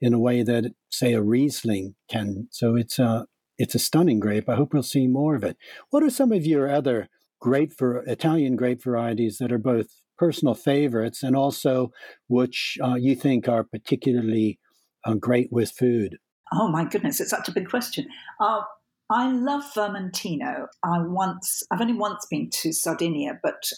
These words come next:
Speaker 2: um, fell in love with it, and also the Vermentinos there, and I love them with seafood again. I really like that. I love Nero d'Avola. I think that's a great red wine variety, and it's brilliant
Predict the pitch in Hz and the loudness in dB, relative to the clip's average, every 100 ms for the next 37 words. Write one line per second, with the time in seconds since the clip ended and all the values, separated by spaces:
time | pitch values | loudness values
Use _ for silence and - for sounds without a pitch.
0 | 180 175 175 208 170 165 160 156 147 120 | -4 -4 -2 -2 -2 -2 -2 -2 -4 -6
1 | - - - 185 160 156 151 - _ 196 | -6 -10 -4 -2 -2 -2 -6 -10 _ -2
2 | 190 180 151 147 160 151 147 170 165 160 | 0 0 -2 0 -2 -2 -4 -2 -2 -4
3 | - 160 156 - - 175 165 165 160 180 | -4 -2 -4 -4 -4 -2 0 0 0 -2
4 | 175 - 160 156 - 165 143 - 156 156 | -4 -8 -8 -6 -4 -4 -6 -6 -6 -6
5 | 175 196 170 175 - _ _ 156 160 170 | -6 -4 -4 -4 -10 _ _ -4 0 0
6 | 160 156 156 160 - 190 202 - - 185 | 0 0 0 -2 -4 -2 -4 -6 -4 -2
7 | 180 190 214 247 247 - 175 175 165 185 | -2 -2 -2 -2 -6 -6 -2 0 -2 -2
8 | 165 156 170 226 262 180 180 180 180 - | -4 -2 -4 -4 -6 -8 -8 -6 -6 -6
9 | - 170 165 170 170 - - - _ 170 | -6 -6 -4 -2 -4 -6 -10 -10 _ -4
10 | 170 170 151 151 151 151 156 151 147 147 | -4 -4 -4 -4 -4 -4 -2 -2 -2 -4
11 | 160 160 190 175 170 - 165 208 190 165 | -4 -4 -2 -2 -4 -6 -2 0 0 0